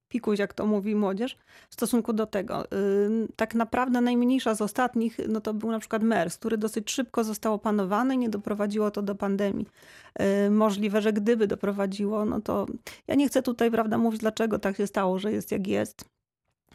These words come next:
Myślę, że to przede wszystkim uważam, że obecny sposób życia człowieka, czyli bardzo duż-, częste przemieszczanie się, y, kon-, k-, y, skupianie się w dużych, y, skupiskach, y, powoduje, że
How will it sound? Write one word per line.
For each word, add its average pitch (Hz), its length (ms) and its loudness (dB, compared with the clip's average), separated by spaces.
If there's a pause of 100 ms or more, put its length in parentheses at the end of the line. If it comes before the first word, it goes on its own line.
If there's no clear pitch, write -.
Myślę, 214 380 -2
że 208 140 -2
to 202 460 0 (460)
przede 240 260 2
wszystkim 233 460 -2
uważam, 214 520 0
że 214 320 0
obecny 220 760 -2
sposób 226 440 -2
życia 214 300 0
człowieka, 202 520 -6
czyli 214 240 -6
bardzo 214 320 -2
duż-, 214 260 -4
częste 208 300 -2
przemieszczanie 220 720 -2
się, 208 300 -6 (480)
y, 202 320 4
kon-, 226 320 0 (100)
k-, 214 100 -4 (1000)
y, 220 40 0
skupianie 233 580 2
się 214 160 -2
w 208 40 0
dużych, 208 420 0 (200)
y, 185 40 2
skupiskach, 220 640 -4 (420)
y, 208 200 2
powoduje, 233 680 2
że 220 260 0